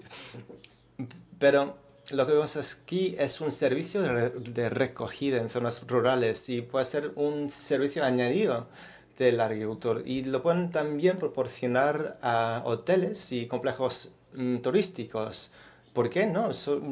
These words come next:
solo se requiere un tractor, un vehículo en condiciones y un sistema para, pero poder ro-, recoger los cubos y los contenedores, ah, para que mole-, para que no moleste.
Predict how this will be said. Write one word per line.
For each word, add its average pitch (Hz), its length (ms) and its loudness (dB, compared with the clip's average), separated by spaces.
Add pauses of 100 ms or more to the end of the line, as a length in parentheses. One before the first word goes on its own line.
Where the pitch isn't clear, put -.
(100)
solo - 460 -4
se 151 160 -2
requiere 135 340 0
un 123 300 -2
tractor, 139 460 -2
un 131 140 -2
vehículo 127 520 2
en 117 220 -4
condiciones 123 640 -2
y 123 60 0
un 123 80 0
sistema 123 760 -2 (1120)
para, 120 1080 2 (500)
pero 127 300 2
poder 120 320 4
ro-, 123 280 2 (100)
recoger 120 680 0
los 113 180 -2
cubos 127 580 2
y 120 40 -4
los 117 160 -2
contenedores, 117 1120 -2
ah, 113 240 0
para 113 300 0
que 135 140 0
mole-, 127 520 4 (240)
para - 160 2
que 127 60 2
no 160 100 -2
moleste. 120 580 -4